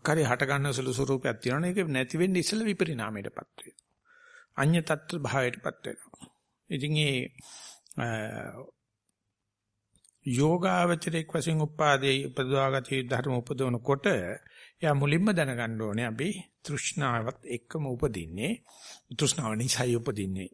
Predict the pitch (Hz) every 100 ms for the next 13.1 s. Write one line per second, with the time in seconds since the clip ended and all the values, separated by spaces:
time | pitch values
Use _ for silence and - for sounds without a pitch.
0 | 285 113 120 117 110 117 120 123 113 117
1 | 120 127 - _ - - _ 127 127 135
2 | 127 123 113 120 156 143 120 151 147 117
3 | 127 127 123 110 127 165 175 180 180 147
4 | 135 131 135 131 185 208 220 247 87 -
5 | _ _ _ _ _ _ _ _ _ _
6 | _ - - - 123 151 - 135 165 170
7 | 127 - 107 120 143 117 117 160 147 113
8 | 85 - - - - - 196 175 180 135
9 | 120 127 160 208 - - - - - _
10 | _ _ _ _ 180 165 156 151 - -
11 | - - _ - 226 - 170 160 139 131
12 | 135 117 131 147 120 107 - - - 135